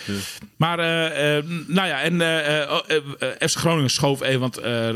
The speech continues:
Speaker 2: collega Reon Boeringa van V I en Stefan Bleken van R T V Noord zaten er al. Ik ging er ook bij zitten. F C Groningen schoof ook even bij ons aan. Dat kregen wij later nog op ons brood. Want, eh, eh,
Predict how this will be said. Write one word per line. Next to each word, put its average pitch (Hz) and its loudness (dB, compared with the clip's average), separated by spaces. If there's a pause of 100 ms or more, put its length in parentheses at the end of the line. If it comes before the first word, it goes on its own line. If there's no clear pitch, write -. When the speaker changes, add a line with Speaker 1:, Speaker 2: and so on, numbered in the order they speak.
(180)
Speaker 2:
collega 123 0
Reon 120 2
Boeringa 120 2
van 113 -2
V - -6
I 120 2
en 107 -2
Stefan 113 0
Bleken 120 0
van 107 -2
R 113 -4
T 110 -12
V - -4
Noord 110 0
zaten 135 -2
er 120 0
al. 123 -2 (400)
Ik 98 -4
ging 110 -2
er 107 -2
ook 120 0
bij 117 0
zitten. 110 -2
F - -4
C - -6
Groningen 123 0
schoof 110 -2
ook 131 2
even 123 0
bij 123 2
ons 113 0
aan. 123 0 (300)
Dat 185 0
kregen 185 2
wij 156 2
later 160 0
nog 139 0 (260)
op 147 4
ons 123 4
brood. 117 2
Want, 131 0
eh, 117 -2
eh, 110 -2